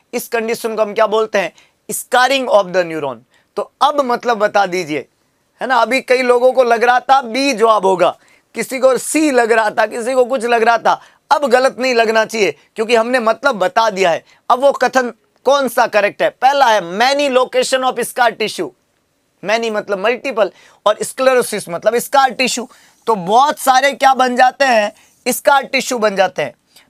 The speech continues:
Many destroy nerve, नर्व का डिस्ट्रॉय, पूरी नर्व का डिस्ट्रॉय होने के बहुत सारे कारण हो सकते हैं, मल्टीपल स्क्लेरोसिस नहीं है। और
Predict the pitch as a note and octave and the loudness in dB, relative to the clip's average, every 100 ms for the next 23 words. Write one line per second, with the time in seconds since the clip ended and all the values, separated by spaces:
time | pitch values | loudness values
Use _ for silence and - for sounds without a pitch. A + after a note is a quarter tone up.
0 | - F3 A#3+ C#4 D#4 C4+ C4+ - C#4+ C#4+ | -8 0 0 2 0 2 0 0 2 2
1 | B3 A#3 A3 D3+ E3 A3+ C#4 C#4+ D4 B3+ | 2 2 2 -2 -2 2 2 2 0 2
2 | C4 - - C#4 C4+ - - D4 D4+ C4 | 0 -2 0 0 0 -6 -6 -4 0 2
3 | C#4 C#4 C#4 C4 B3+ C#4+ C4+ B3+ B3+ C#4 | 2 0 0 0 0 2 2 2 2 2
4 | A#3 C4+ C4 C#4 C4 B3 B3 A3+ - G3 | 2 2 2 0 2 2 2 -2 -4 -4
5 | G3 D#3 - _ - F3+ A3+ C#4 C4 C4+ | -4 -4 -6 _ -4 0 0 0 0 0
6 | B3+ - B3+ A#3+ - A#3+ G#3+ A3 E3+ - | -2 -2 -2 0 -4 -8 -6 -4 -4 -6
7 | _ _ A3+ C4+ G3 | _ _ 2 2 2